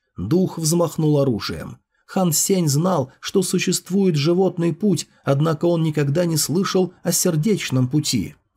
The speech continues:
Когда шесть путей начал атаковать, то юноша ощутил огромную сокрушительную силу. Парню казалось,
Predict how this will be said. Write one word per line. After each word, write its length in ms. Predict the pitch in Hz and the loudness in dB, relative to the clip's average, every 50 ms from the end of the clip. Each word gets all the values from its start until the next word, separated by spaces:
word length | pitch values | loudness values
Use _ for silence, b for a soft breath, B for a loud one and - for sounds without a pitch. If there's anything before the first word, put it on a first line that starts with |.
| _ _ _ | _ _ _
Когда 340 | - 135 135 139 143 143 135 | 0 0 2 2 2 2 2
шесть 340 | - - 160 147 - - | 0 0 0 -2 -2 -2
путей 380 | - 139 131 131 - 160 160 156 | -2 -2 -2 0 0 0 2 2
начал 360 | 143 147 156 151 151 - 147 147 | 2 2 2 0 0 0 -2 -2
атаковать, 720 | - 139 131 143 131 - 117 117 165 180 147 - - b b b b b | 0 -2 -2 -2 -2 -2 0 0 2 0 0 -2 -4 b b b b b
то 120 | 127 127 | 0 0
юноша 460 | 117 117 180 202 190 175 - - 156 | 2 2 2 2 2 2 2 0 0
ощутил 600 | 143 135 - - 139 127 - - 196 196 175 - - _ | 0 0 0 -2 -2 -2 0 0 2 2 0 -2 -6 _
огромную 680 | - 151 151 131 135 127 175 196 190 185 180 180 180 180 | -2 -2 0 0 2 2 2 4 4 4 4 4 4 2
сокрушительную 880 | 180 - 180 170 170 170 165 - - 170 151 - 156 156 156 151 151 147 | 2 0 0 0 0 -2 -2 0 0 0 0 0 2 2 4 4 2 2
силу. 560 | - - - - 123 98 82 - 85 - - _ _ _ _ _ _ | 0 0 -2 -2 -2 -2 -4 -6 -10 -14 -18 _ _ _ _ _ _
Парню 340 | - 185 185 175 156 156 151 139 | -2 0 2 2 4 2 2 2
казалось, 580 | 139 123 117 156 185 180 139 110 101 - - | 0 0 2 2 2 2 2 0 0 -2 -4